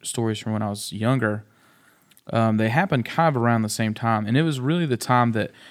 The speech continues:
I was wrestling with the Lord. I knew I had a call in my life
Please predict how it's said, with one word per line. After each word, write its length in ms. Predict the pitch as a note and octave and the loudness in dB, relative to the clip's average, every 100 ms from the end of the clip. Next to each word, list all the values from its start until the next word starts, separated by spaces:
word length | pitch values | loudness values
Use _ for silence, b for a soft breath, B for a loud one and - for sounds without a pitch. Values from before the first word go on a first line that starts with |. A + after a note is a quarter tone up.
| B - | B 2
I 100 | C3 | 4
was 160 | B2 | 4
wrestling 540 | A2 B2+ C3+ - A2+ G#2+ | 4 4 4 2 0 0
with 240 | A2 G#2+ - | 0 -4 -6
the 140 | A2+ | -2
Lord. 320 | G#2+ G#2+ G2 | 0 0 0
I 120 | G#2+ | 0
knew 280 | A2+ B2 C#3 | 2 4 4
I 40 | A#2+ | 4
had 160 | B2 | 0
a 40 | G#2 | -2
call 300 | - A#2+ A#2 | 0 2 2
in 40 | |
my 120 | A2+ | 0
life 420 | A2 A2+ A#2 - | 2 2 0 -6